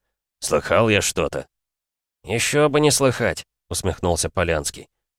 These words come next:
«Товарищ командир уничтожил больше двухсот танков противника». «Двухсот?» недоверчиво переспросил Лаптин. «А не брешешь?» Геша пожал плечами и спросил с долей нетерпения.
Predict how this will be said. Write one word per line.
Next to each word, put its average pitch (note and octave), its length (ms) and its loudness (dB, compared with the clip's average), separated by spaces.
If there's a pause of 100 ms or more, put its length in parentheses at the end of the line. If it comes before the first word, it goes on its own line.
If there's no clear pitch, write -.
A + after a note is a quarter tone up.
(160)
«Товарищ C3 320 0
командир D3+ 460 4
уничтожил C#3+ 580 4
больше C3+ 280 0
двухсот B2 440 0
танков C3+ 380 0
противника». A#2+ 680 -2 (840)
«Двухсот?» D#2 840 -4 (400)
недоверчиво F2 500 0
переспросил E2 640 -2
Лаптин. E2 400 -2 (460)
«А - 100 -6
не D#2 120 -2
брешешь?» - 540 -4 (720)
Геша G#2 340 0
пожал F#2+ 340 2
плечами F#2 440 0
и F2+ 40 2
спросил F#2 460 0
с D#2+ 100 -4
долей E2+ 260 0
нетерпения. D#2+ 680 -4